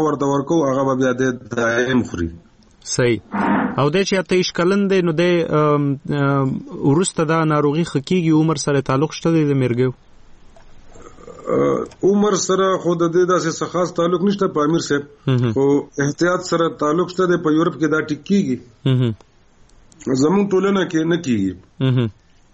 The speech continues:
Speaker 1: ځکه چې موږ د ډاکټر، اه، ته لاړ شو، فیس هم ورکو.
Speaker 2: مهم.
Speaker 1: او بیا په کلي کې انپړه سړی یا ښځه ورته وي، "دا دارو مه خوره."
Speaker 2: مهم.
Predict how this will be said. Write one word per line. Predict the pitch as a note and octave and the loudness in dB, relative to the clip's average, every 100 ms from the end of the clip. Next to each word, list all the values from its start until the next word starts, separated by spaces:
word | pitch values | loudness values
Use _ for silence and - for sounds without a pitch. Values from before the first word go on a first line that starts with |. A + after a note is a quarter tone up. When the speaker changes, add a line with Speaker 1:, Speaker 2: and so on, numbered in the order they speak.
| - B2+ | -18 -4
Speaker 1:
ځکه | D#3+ F3 F3 | -2 0 0
چې | E3+ | 0
موږ | F3 F#3 E3+ E3 | 2 2 2 0
د | D#3 D3 | -2 -2
ډاکټر، | D3+ - F3 | -4 -2 -2
اه، | F3 - B2+ C#3 C#3 | -2 -6 -4 -2 0
ته | D3 | 0
لاړ | D3 E3+ C#3+ | 0 0 0
شو، | E3 | -2
فیس | - F3+ | -2 -2
هم | F3 C3+ | 0 2
ورکو. | B2+ A#2+ F3 F3 - | 0 -2 -6 -6 -4
Speaker 2:
مهم. | C3 B2+ A#2 A#2 | 0 2 0 0
Speaker 1:
او | C3+ | 0
بیا | D#3+ | 0
په | E3 D#3 - | -2 -6 -4
کلي | F#3 F#3 C#3+ | 0 0 2
کې | D3+ C#3+ - - _ _ _ - - B2 | 0 0 -6 -20 _ _ _ -20 -6 0
انپړه | D3 D3 F3+ F3+ | 0 2 0 0
سړی | - D#3+ F3+ F3 | 0 0 2 2
یا | D#3+ | 0
ښځه | F3 E3+ E3 | 0 0 2
ورته | D#3 E3+ | 2 2
وي، | E3+ | 2
"دا | D3+ D3+ | 2 0
دارو | C#3+ D3 D3+ | 0 0 0
مه | D#3 | 0
خوره." | - G2+ E2 D#2 - C3+ | -2 -4 -6 -10 -6 -2
Speaker 2:
مهم. | B2 A#2+ | 0 0